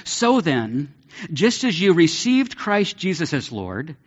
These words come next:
continue to live your lives in him, rooted and built up in him, strengthen-, strengthened in the faith as you were taught, and overflowing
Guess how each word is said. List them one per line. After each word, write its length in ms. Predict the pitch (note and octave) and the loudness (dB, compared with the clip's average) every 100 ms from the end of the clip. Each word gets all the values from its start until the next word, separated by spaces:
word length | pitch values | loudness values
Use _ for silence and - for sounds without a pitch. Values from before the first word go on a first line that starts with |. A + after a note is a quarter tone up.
| _ - - | _ -20 -4
continue 540 | - D#3 A#3 B3 C4 | 0 0 4 6 6
to 140 | G3 | 4
live 420 | D3+ D3 A#3+ C4+ F#3+ | 2 2 2 2 0
your 360 | D#3+ E3+ F3+ | 2 2 2
lives 520 | F3 E3 E3+ F3 E3 | 0 2 2 0 -2
in 260 | - A3 A3+ | -4 0 2
him, 420 | C3 F#2+ F2 F#2 _ - - - | 0 -4 -8 -14 _ -20 -20 -6
rooted 440 | C#3 A3 C4 C4 | 2 6 6 4
and 260 | B3 D#3 D3 | 2 2 2
built 220 | F3+ F#3 | 0 0
up 180 | F#3+ G3+ | 0 0
in 80 | C#3 | -2
him, 360 | A2 A2 G#2 G#2+ - - | -2 -4 -4 -8 -14 -20
strengthen-, 920 | - - - G3+ A#3 - A3 F#3+ F#3+ - | -14 -12 -4 -2 -2 -8 -6 -4 -4 -6
strengthened 540 | - G#3+ A#3 B3 A3 | -4 0 2 0 -2
in 80 | G3+ | 0
the 80 | F#3 | -2
faith 440 | - D3 C#3 C#3 - - | 0 0 0 -2 -12 -4
as 200 | C#3+ C#3+ | 0 2
you 80 | D3+ | 2
were 120 | E3 | 0
taught, 440 | D#3+ - E3+ A2+ - - - | -4 -6 -4 -4 -8 -18 -4
and 160 | C#3 D3+ | -2 0
overflowing 880 | D3 C#3+ B2+ - F3 B2+ G2+ G#2 | -2 -2 -6 -6 -6 -4 -6 -10